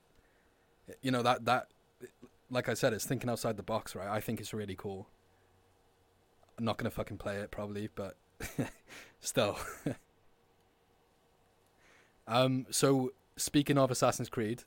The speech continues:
um, there is actually a Assassin's Creed V R game coming. I think it's a Quest exclusive, judging by the trailer, but we're gonna watch the trailer now while we speak about it.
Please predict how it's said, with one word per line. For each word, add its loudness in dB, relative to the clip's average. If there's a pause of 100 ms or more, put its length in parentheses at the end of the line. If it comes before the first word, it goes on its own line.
(320)
um, 0 (560)
there -2
is 0
actually -2
a 2 (240)
Assassin's -4
Creed -4
V -4
R 2
game -2
coming. -4 (920)
I -2
think 4
it's 2
a -2
Quest 4
exclusive, -2
judging 0
by 2
the -2
trailer, 0
but -6
we're -10
gonna -2
watch -4
the -12
trailer -4
now -4 (140)
while -6
we -6
speak -10
about -8
it. -10